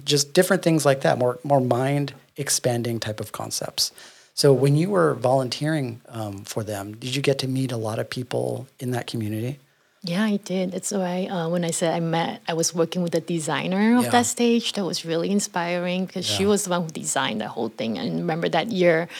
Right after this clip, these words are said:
Speaker 2: that
Speaker 1: Mm.
Speaker 2: stage was incredible. Like, it was colorful, it was very
Speaker 1: Yeah.
Speaker 2: unique, and, uh, yeah. And I really, I got to see what it takes to, to put up a festival.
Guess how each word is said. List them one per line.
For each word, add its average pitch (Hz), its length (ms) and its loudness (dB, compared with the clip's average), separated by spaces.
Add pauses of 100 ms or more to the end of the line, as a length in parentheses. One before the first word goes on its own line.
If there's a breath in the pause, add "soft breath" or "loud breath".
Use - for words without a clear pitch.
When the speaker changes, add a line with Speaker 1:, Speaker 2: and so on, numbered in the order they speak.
(300 loud breath)
Speaker 2:
that - 160 0
Speaker 1:
Mm. - 40 0
Speaker 2:
stage 165 380 0
was 165 260 -2
incredible. 175 680 0
Like, - 140 -4
it - 80 -12
was 156 120 -6
colorful, 180 640 2
it 170 80 2
was 165 160 -6
very 165 200 0
Speaker 1:
Yeah. 170 180 -4
Speaker 2:
unique, 185 540 -2 (300 loud breath)
and, 156 300 -2
uh, 160 300 -2
yeah. 196 340 0 (420 soft breath)
And 190 140 4
I 180 60 6
really, 214 340 10
I 214 60 2
got 233 160 0
to 226 100 2
see 208 320 0 (220)
what 226 200 0
it 190 120 -6 (160)
takes - 480 -2
to, 196 160 -2 (320)
to - 100 -6
put 214 220 0
up 226 120 -2
a - 60 2
festival. - 600 -4